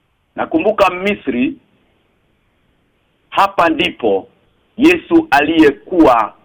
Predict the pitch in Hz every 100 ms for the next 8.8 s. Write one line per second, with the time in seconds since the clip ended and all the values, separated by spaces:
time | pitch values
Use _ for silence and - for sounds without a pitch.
0 | _ 135 - 147 139 117 110 135 135 117
1 | 117 117 - - - _ _ _ _ _
2 | _ _ _ _ _ _ _ _ - 120
3 | - 180 - 165 160 160 165 - 160 156
4 | - 151 160 151 - 143 139 156 143 113
5 | 98 - _ _ _ _ 110 127 120 -
6 | 113 127 147 131 120 98 - _ _ -
7 | 117 143 143 135 131 - 139 113 131 147
8 | 131 107 107 98 - - 113 110